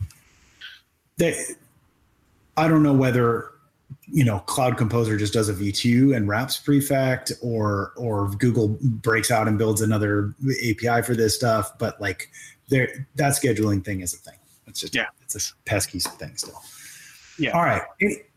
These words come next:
Speaker 1: yeah, you know, any last bits you wanna tell our audience? I thought this was super constructive
Speaker 2: I
Speaker 1: and fun.
Speaker 2: really enjoyed it. You know, I can be your Dennis Leary to your Jon Stewart anytime.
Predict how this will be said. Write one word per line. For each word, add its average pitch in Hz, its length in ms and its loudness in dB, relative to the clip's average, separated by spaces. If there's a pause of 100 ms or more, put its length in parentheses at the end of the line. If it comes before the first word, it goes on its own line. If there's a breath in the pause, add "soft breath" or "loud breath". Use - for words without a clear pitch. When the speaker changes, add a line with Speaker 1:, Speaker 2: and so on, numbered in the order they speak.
(100)
Speaker 1:
yeah, 190 260 0
you 175 80 4
know, 131 140 4
any 196 220 4
last 190 260 2
bits 175 220 2
you 147 80 4
wanna 147 160 4
tell 143 200 2
our 139 140 2
audience? 123 280 2
I 120 80 0
thought 127 180 -2
this 110 180 -4
was 104 140 -4
super 127 480 2
constructive 113 760 -2
Speaker 2:
I 151 120 0
Speaker 1:
and 156 160 -2
fun. 120 140 0
Speaker 2:
really 156 160 4
enjoyed 135 420 0
it. 117 140 -6
You 131 100 -2
know, 123 100 0
I 123 100 0
can 143 200 0
be 139 200 0
your 139 200 0
Dennis 135 360 0
Leary 139 220 0
to 139 100 0
your 135 80 0
Jon 127 240 -2
Stewart 135 520 -2
anytime. 127 420 0